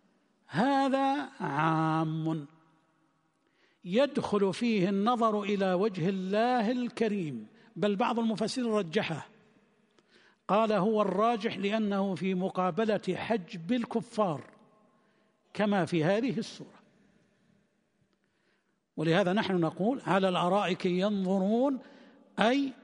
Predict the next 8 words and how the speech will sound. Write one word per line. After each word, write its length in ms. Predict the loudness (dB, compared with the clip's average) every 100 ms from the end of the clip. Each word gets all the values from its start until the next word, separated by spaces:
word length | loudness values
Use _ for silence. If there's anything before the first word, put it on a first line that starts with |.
| -10 0
ينظرون 520 | 2 2 2 2 0
إلى 360 | 0 0 0
ما 260 | 2 2 2
لهم 280 | 2 0 0
من 300 | 0 0 0
النعيم 760 | 0 -2 -2 0 0 0 -2
في 140 | -2 -4
الجنة، 800 | -4 -4 -2 0 0 0 -2